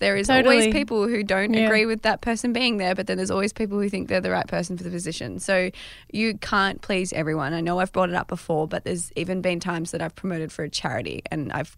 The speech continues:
Speaker 1: gotten
Speaker 2: Mm.
Speaker 1: slack that it wasn't the right one. <laughs>
Speaker 2: Mm.
Speaker 1: Like, as ridiculous as that sounds, people have their opinions, and it goes back to what we were saying before. S-, sometimes I feel like it doesn't need to be shared.
Speaker 2: Mm.
Speaker 1: And I think people need to understand,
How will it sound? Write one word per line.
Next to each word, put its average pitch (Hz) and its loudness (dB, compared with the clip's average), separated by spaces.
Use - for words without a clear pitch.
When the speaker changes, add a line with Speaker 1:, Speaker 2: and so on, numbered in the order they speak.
Speaker 1:
gotten 147 0
Speaker 2:
Mm. 214 4
Speaker 1:
slack 156 4
that 143 -4
it - -8
wasn't 156 -4
the - -2
right 139 2
one. 127 -4
<laughs> - -10
Speaker 2:
Mm. 208 8
Speaker 1:
Like, - 6
as 208 2
ridiculous 214 2
as 190 -4
that 185 2
sounds, 220 4
people 240 -2
have 220 4
their 208 2
opinions, 247 -2
and 180 -2
it 165 -2
goes 190 0
back - -2
to - -16
what 185 -2
we - -4
were 170 -6
saying 170 -4
before. 185 -4
S-, - -10
sometimes 240 -2
I 208 0
feel 202 -2
like 190 0
it 196 -8
doesn't 175 -2
need 165 -2
to - -10
be 190 -6
shared. 214 2
Speaker 2:
Mm. 208 2
Speaker 1:
And 202 2
I 196 2
think 196 -2
people 202 -4
need 185 0
to 175 0
understand, 175 -2